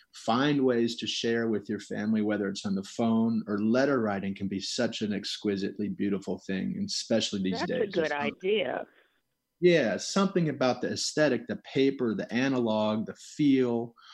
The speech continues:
Speaker 1: you know, help you get, get out of your head and into your body. It may be a small thing, but I would, I'd try writing letters.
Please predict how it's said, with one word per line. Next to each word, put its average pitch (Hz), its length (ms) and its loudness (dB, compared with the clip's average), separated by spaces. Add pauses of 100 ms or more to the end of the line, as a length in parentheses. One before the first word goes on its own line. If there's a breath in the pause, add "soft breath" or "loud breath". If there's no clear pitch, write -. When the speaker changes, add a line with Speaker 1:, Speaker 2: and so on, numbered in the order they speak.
(340 loud breath)
Speaker 1:
you 120 80 -2
know, 127 100 2
help 143 320 0
you 123 80 4
get, 117 360 0
get 120 160 4
out 120 160 2
of 110 40 2
your 98 100 0
head 117 260 -2
and 110 80 4
into 107 160 0
your 98 180 -2
body. 104 540 -2
It 120 140 -2
may 127 160 2
be 120 140 0
a 113 60 2
small 113 400 0 (100)
thing, 117 160 -2
but 107 120 -2
I 120 100 2
would, 110 260 0 (460 loud breath)
I'd 127 120 -2
try 131 240 2
writing 120 340 4
letters. 117 640 -2